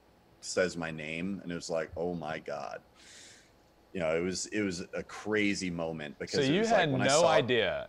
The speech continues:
Speaker 2: Nobody called you. Your
Speaker 1: No.
Speaker 2: agent didn't say they're taking you. You didn't know until Bud Selig said your name on T V.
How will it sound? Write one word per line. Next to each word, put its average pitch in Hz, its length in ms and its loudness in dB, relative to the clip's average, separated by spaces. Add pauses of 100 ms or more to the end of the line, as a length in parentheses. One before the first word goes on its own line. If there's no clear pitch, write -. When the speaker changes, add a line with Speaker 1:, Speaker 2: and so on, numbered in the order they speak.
Speaker 2:
Nobody 160 420 2
called 151 400 0
you. 156 80 2
Your 139 200 4
Speaker 1:
No. 113 160 8
Speaker 2:
agent 151 260 2
didn't 147 200 2
say 147 240 2
they're 147 160 4
taking 147 380 0
you. 143 80 -2
You 151 180 2
didn't 185 220 2
know 147 300 4
until 135 500 0
Bud 127 360 2
Selig 127 440 0
said 151 400 2
your 156 180 2
name 117 440 2 (220)
on 120 260 0
T 123 180 0
V. 104 220 0